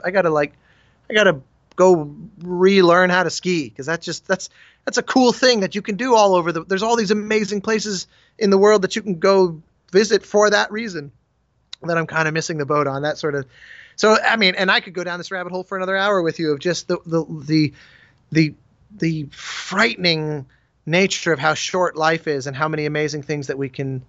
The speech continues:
fill it with. I used to scuba dive, for example, a lot. I'm, I'm fairly, um, high up in the certification ladder, uh, with patty,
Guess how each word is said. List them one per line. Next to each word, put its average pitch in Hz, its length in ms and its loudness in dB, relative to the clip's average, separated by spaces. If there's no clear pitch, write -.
fill 175 340 2
it 139 80 2
with. 123 160 -4
I 147 60 2
used 208 180 4
to - 60 0
scuba 269 420 0
dive, 151 220 0
for 165 80 -6
example, 135 360 -6
a 143 100 -4
lot. 185 640 2
I'm, 160 360 -2
I'm 160 200 -2
fairly, 185 760 -2
um, 151 400 -2
high 180 320 0
up 175 220 0
in 165 80 -6
the 151 60 -8
certification 170 720 -4
ladder, 131 500 -4
uh, 135 460 2
with 143 600 -2
patty, 139 640 0